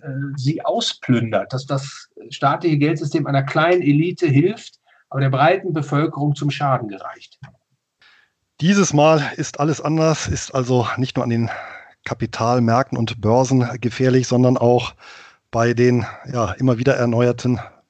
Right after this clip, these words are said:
Speaker 2: Währungsordnungen. In diesem Sinne, Herr Professor Polleit, es war mir ein großes Vergnügen.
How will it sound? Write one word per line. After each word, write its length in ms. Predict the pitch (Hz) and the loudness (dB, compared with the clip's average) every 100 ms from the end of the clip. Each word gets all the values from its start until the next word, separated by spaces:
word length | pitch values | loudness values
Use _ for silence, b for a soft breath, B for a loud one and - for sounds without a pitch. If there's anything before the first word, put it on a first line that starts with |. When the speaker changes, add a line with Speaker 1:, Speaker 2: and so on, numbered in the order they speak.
| _ | _
Speaker 2:
Währungsordnungen. 1400 | 101 131 123 113 - - - - 110 113 117 98 85 73 _ | -6 -2 0 0 -4 -12 -16 -6 -2 0 0 -2 -4 -10 _
In 140 | - 127 | 0 2
diesem 200 | 190 180 | 4 6
Sinne, 220 | 208 117 | 4 4
Herr 100 | 143 | 0
Professor 360 | - 143 143 143 | -2 -2 -2 2
Polleit, 300 | 156 117 110 | 2 2 0
es 120 | 110 | -2
war 100 | 143 | 0
mir 80 | 143 | 0
ein 80 | |
großes 300 | 135 160 180 | -2 -6 -8
Vergnügen. 420 | - 156 180 240 | -4 -2 0 0